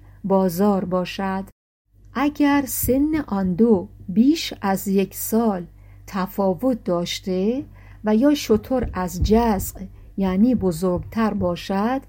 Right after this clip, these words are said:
به این مقدار شرعی تعیین شده، یعنی دو گوسفند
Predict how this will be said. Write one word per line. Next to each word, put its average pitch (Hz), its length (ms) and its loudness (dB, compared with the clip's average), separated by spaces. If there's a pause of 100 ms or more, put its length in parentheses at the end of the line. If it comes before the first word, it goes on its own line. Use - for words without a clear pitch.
(340)
به 196 260 0
این 262 340 2
مقدار 180 460 -4
شرعی 254 800 -2
تعیین 185 460 -4
شده، 196 680 -2 (460)
یعنی 190 400 2
دو 247 220 2
گوسفند 226 920 -4